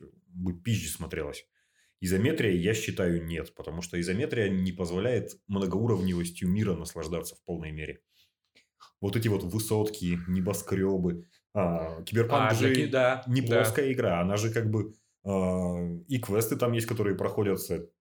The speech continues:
Speaker 2: Ну,
Speaker 1: Там
Speaker 2: вертикальный геймплей,
Speaker 1: вертикальный
Speaker 2: элементы
Speaker 1: геймплей, да,
Speaker 2: какие-то.
Speaker 1: во, вот,
Speaker 2: Ну,
Speaker 1: красиво
Speaker 2: да.
Speaker 1: сказал. То есть там вот это есть, и в изометрии это бы не роляло.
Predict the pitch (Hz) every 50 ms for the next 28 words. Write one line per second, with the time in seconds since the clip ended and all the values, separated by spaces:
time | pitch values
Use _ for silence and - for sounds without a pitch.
0 | _ _ 147 139 113 131 113 - 135 - 139 131 120 113 104 101 101 98 104 107
1 | - - 120 113 107 117 110 87 95 90 90 92 82 80 - 80 73 71 80 80
2 | 80 78 78 76 76 110 107 98 95 101 101 92 87 85 - 87 82 82 - _
3 | - - - - - _ - - _ _ - - 98 98 92 - - 113 127 147
4 | 143 135 131 123 104 104 104 107 120 98 98 98 127 165 170 170 - 95 92 92
5 | 98 101 127 156 156 107 95 90 110 110 110 95 104 101 95 92 87 85 82 80
6 | 76 73 - - -